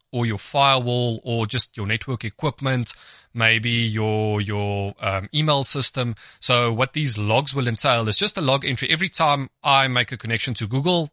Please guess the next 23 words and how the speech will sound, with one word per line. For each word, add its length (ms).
there 160
would 160
be 100
an 100
entry 280
saying, 500
"This 240
I 140
P 160
connected 560
to 160
Google." 400
Or 260
it 100
would 220
mean 320
that 220
me 260
as 120
Stefan 340
has 180
logged 340
in 300